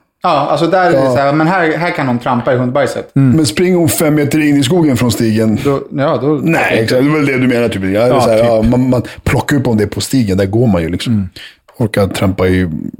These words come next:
Speaker 2: skit. Men,
Speaker 1: Ja, nej, men, eh, så man får inte, eh, låta hundarna bajsa i rabatter för att det finns trädgårdsmästare som jobbar där.
Speaker 3: Exactly.
Speaker 1: Jag lovade att jag skulle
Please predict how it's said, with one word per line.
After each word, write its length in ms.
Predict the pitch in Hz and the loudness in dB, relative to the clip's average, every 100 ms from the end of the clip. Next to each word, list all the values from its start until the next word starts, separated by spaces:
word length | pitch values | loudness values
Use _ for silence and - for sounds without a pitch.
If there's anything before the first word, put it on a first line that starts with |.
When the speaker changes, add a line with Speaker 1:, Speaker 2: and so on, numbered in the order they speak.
| - 180 165 - | -16 -14 -16 -10
Speaker 2:
skit. 440 | - - 104 - - _ _ _ _ - - - - - _ _ - | -6 -2 -2 -4 -12 _ _ _ _ -20 -20 -20 -20 -20 _ _ -4
Men, 120 | 95 | 0
Speaker 1:
Ja, 320 | 95 151 165 | 2 2 2
nej, 220 | 95 170 | 2 2
men, 320 | 170 170 170 180 | 2 2 2 2
eh, 60 | 180 | 0
så 300 | 175 190 185 190 | 0 2 4 2
man 140 | 190 185 | 2 2
får 120 | 208 | 2
inte, 140 | 185 185 180 | 2 0 0
eh, 160 | 180 170 | 2 4
låta 280 | 160 165 156 | 2 2 2
hundarna 280 | 147 139 135 | 2 2 2
bajsa 320 | 131 123 135 | 0 0 0
i 40 | |
rabatter 380 | 127 127 123 127 | 0 0 -2 -4
för 120 | 120 | -4
att 60 | 120 | -4
det 80 | 113 | -4
finns 400 | 127 120 117 - | -2 -2 -2 -8
trädgårdsmästare 720 | 131 120 127 - 127 - 123 | -8 -6 -8 -8 -8 -8 -10
som 120 | 127 | -6
jobbar 240 | 127 127 147 | -6 -2 0
där. 200 | 170 220 - | 0 -2 -8
Speaker 3:
Exactly. 640 | 113 127 98 113 117 - 135 - | -6 -4 -2 -2 -2 -2 -6 -6
Speaker 1:
Jag 80 | 156 | -2
lovade 320 | 131 123 127 | 0 0 -2
att 120 | 127 | -4
jag 140 | 156 135 | -8 -10
skulle 260 | - 135 | -10 -10